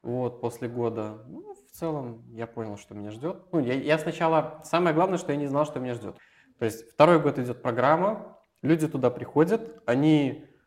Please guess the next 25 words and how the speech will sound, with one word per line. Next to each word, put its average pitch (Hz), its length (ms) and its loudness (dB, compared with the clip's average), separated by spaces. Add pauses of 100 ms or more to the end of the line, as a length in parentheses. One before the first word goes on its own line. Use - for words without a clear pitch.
(100)
год 139 340 4
там 113 160 0
отслуживают, 202 800 0
уходят, 185 520 0 (360)
и 135 80 2
они 147 160 6
ничего 135 300 2
не 113 100 2
говорят. 101 400 -4 (1120)
То 131 80 0
есть - 280 -4
реально 190 300 6
на 135 100 4
форумах 170 440 2
нету, 156 420 4
не 151 160 4
было 151 220 4
ни 139 160 4
одного 156 360 6
фидбэка 123 420 -2
по - 120 -8
тому, 127 240 -2
что 123 120 -12
тебя 113 220 -8
ждёт. 101 220 -8